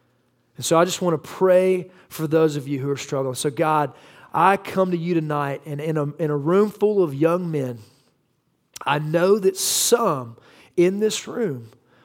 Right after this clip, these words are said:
are battling this, this deal. They are battling this sin. Maybe they feel like they're all alone in it. Maybe they feel like there's nowhere to turn. God, I pray that you would help them to know, number one, first and foremost, that they are deeply,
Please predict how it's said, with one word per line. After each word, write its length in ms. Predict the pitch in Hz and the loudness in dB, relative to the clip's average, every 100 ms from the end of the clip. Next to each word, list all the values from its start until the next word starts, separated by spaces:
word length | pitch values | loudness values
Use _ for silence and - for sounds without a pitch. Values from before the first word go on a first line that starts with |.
| _ - | _ -2
are 140 | 160 | 0
battling 640 | 131 175 190 190 156 139 | 2 0 2 2 2 -2
this, 320 | 131 143 - - | -6 -6 -6 -8
this 300 | 143 147 147 | -8 -6 -6
deal. 420 | 131 139 156 110 - _ _ | -4 -2 -2 -4 -12 _ _
They 140 | 170 | 0
are 80 | 165 | 0
battling 640 | 127 110 151 175 185 180 175 | -2 -2 0 4 4 2 -2
this 140 | 160 | -4
sin. 560 | - - 170 175 196 202 - _ - - - 160 | -6 -2 0 0 -4 -10 -20 _ -20 -20 -4 4
Maybe 220 | 175 185 | 4 6
they 160 | 175 | 2
feel 220 | 160 196 202 | 2 4 4
like 200 | 180 - | 2 0
they're 180 | 165 | 0
all 220 | 170 170 160 | 2 0 0
alone 460 | 143 151 180 196 | -2 0 0 0
in 100 | 196 | -2
it. 280 | 214 - - _ _ _ _ _ _ _ - | -2 -6 -16 _ _ _ _ _ _ _ 2
Maybe 280 | 165 180 185 | 6 6 6
they 120 | 170 | 2
feel 220 | - 190 | 4 4
like 220 | 190 165 | 4 2
there's 180 | 165 139 | -2 0
nowhere 340 | 170 180 185 165 | 0 2 2 0
to 60 | |
turn. 680 | - - 180 185 214 233 220 _ _ _ _ _ _ _ | -4 -6 -2 -2 -2 -6 -14 _ _ _ _ _ _ _
God, 200 | 180 175 | -2 2
I 100 | 185 | 2
pray 540 | 185 - 196 196 214 | 0 0 2 2 0
that 260 | 208 156 143 | 0 0 0
you 420 | 135 156 202 220 | -4 -6 -4 -4
would 180 | 190 151 | -2 -4
help 400 | 127 175 208 185 | -4 -2 -2 2
them 140 | 185 165 | 0 0
to 160 | - | -6
know, 400 | 147 151 165 175 | -6 -4 -2 -2
number 400 | 175 160 196 190 | -2 -2 0 0
one, 460 | 165 175 180 180 175 | 0 -2 -2 -4 -6
first 400 | - 185 190 190 | -2 -2 -2 -6
and 100 | 170 | -10
foremost, 560 | 180 180 156 143 127 | -8 -8 -6 -8 -8
that 140 | 156 143 | -10 -4
they 100 | 147 | -4
are 140 | 139 | -4
deeply, 800 | 127 123 160 165 - 131 120 120 | -8 -6 -6 -6 -8 -10 -12 -14